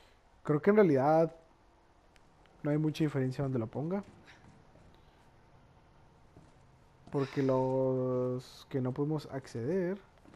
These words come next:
son este y este. No, esperen. Aquí hay algo que podemos hacer también. Lo olvidé. Tarjeta llave. Ujú.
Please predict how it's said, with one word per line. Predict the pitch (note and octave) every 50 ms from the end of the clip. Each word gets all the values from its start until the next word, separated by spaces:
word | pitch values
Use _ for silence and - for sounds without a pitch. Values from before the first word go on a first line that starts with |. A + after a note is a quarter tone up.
| - - - - - - - - - - - - - - -
son | C3+ C3 B2+ A2+ - - - - -
este | - A3 G#3+ - - - - D#3+ F#3 G3 G#3+ A3+ G#3 - - - - - - - - - - C#3
y | C3+
este. | C3+ - - - B2+
No, | F3 A#3+
esperen. | A3 - - C4+ C4+ G3 C3+ - - - - - - - - - - - - - - - - - - - - - - - -
Aquí | D3 C3+ F#3
hay | F3+
algo | G3 G#3 G#3
que | G#3
podemos | D#3 D3+ D#3+ F#3 F3 E3+
hacer | - F3 E3+ E3
también. | E3 D3+ C#3 C#3 C#3+ C3 B2 A2+ - - - - - - - -
Lo | - C3+
olvidé. | B2+ A#2+ A#2+ A#2+ A#2+ - - - - - _ _ _ _ - - - _ - _ _ _ _ -
Tarjeta | - C3+ - C#3+ - C#3+
llave. | C3+ B2+ A#2 A2+ G#2 - - - - - - - - - - _ _ -
Ujú. | A3 D#4 F4 E4+ - D#4+ D#4+ D#4 D4+ C4 G#3+ E3